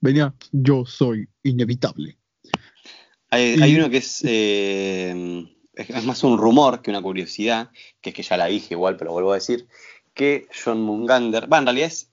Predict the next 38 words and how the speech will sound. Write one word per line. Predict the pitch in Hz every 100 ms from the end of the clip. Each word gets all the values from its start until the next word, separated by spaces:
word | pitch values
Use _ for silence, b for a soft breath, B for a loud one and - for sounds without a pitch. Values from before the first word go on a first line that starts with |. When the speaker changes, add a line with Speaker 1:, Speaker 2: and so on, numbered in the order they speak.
| -
Speaker 2:
que | 110
Loki, | 107 156 180 - 147 165
o |
sea, | - 87 80 80 78
Atreus, | - 85 123 117 135 _ _ _ _ _ _ _
eh, | 104 127 123
Speaker 1:
Sí. | 175
Speaker 2:
vino | 151 147 104 95
por | - 101
un | 101
segundo | - 101 107 98
a | 92
este | - - 90
presente. | - 92 - 87 80 82 - _ -
¿Por | 92 92
qué? | 127 98 - _ -
Cuando | 98 95 98 98 95
Atreus | 95 92 135 151 139 - - -
queda | 117 113
muy | 127
mal | 131 104
herido, | 123 117 110 - _ -
hay | 117
alguien | 135 131
que | 95 95
llama | - 127 90 76 _ _
a | -
la | 87
serpiente | - 85 95 87 80
con | 80 85
el | 82
cuerno | - 95 82 82 - _ _ _ _ _ _
en | 92
el | 87
lado | 90 90 87
de |
los | 80 78
nueve. | 90 82